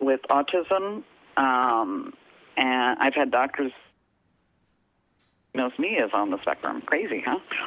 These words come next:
Um, but, uh, I've not seen that in the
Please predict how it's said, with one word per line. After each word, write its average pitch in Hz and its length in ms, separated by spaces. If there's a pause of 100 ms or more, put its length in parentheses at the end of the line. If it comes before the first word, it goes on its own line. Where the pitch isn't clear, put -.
(160)
Um, 143 600 (460)
but, 135 340 (160)
uh, 131 580 (1160)
I've 147 160
not 165 340 (200)
seen 185 220
that 156 200
in 147 160
the 143 80